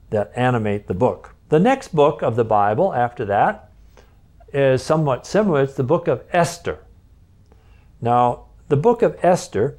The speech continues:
it's composed of two parts. It has sixteen chapters. The first ten chapters were written in Hebrew, and they're in the Hebrew Bible.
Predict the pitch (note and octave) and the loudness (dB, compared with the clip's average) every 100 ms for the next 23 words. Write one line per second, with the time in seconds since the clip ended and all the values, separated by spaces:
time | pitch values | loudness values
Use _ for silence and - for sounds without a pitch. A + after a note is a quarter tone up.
0 | - F3 D3 C#3 - E3 D#3 G3+ G3 C#3 | -16 -6 -6 -6 -8 -6 0 0 0 -4
1 | - G#3+ - D3+ G#2 - C#3+ C3+ D3+ C3+ | -4 -6 -2 -2 -2 -4 -2 0 0 0
2 | B3 A#3+ - F3+ D#3 D#3 D3+ D3+ G#2+ C3+ | -2 -4 -2 -2 0 0 0 -2 -8 -4
3 | E3+ A3+ A3 - F#3 F3 D3 C3 C3 A#2+ | 0 0 0 -2 -2 0 0 0 -2 0
4 | A#2 C#3+ C#3+ A2+ A2 F#3+ C3+ C3 D#3 - | 0 0 -2 -4 0 0 4 4 2 -4
5 | - - - - A2 C#3 B2+ C3 D3 C#3+ | -20 -20 -20 -10 -4 -2 0 0 2 0
6 | B2 A#2+ A#2+ B2 C3 | 2 4 4 2 0